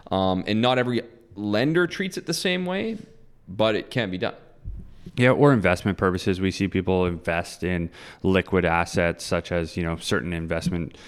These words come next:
Speaker 2: funds through their financial advisor, or even private mortgages. We see people do private mortgages with their line of credit.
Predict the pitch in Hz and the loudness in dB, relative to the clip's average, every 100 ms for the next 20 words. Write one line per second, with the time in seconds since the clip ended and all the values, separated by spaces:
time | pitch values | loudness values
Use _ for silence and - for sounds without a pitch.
0 | - - - 85 87 85 - 90 87 85 | -20 -6 -2 -2 -4 -8 -4 0 0 -2
1 | 85 82 82 85 85 80 82 85 85 90 | -2 -2 -2 -2 -4 -2 -2 -2 -2 -2
2 | 85 87 90 92 90 90 82 90 82 82 | -2 -2 0 0 0 -4 -4 -4 -2 -4
3 | 82 80 82 87 85 82 85 85 90 82 | -6 -2 0 0 0 -2 -2 -4 -4 -6
4 | 80 85 87 82 - 82 85 78 80 87 | -4 -4 -4 -4 -4 -4 -6 -6 -4 -2
5 | 85 85 87 87 85 85 85 - 87 90 | -2 -2 -2 0 0 0 -2 -2 -2 0
6 | 87 - | -2 -8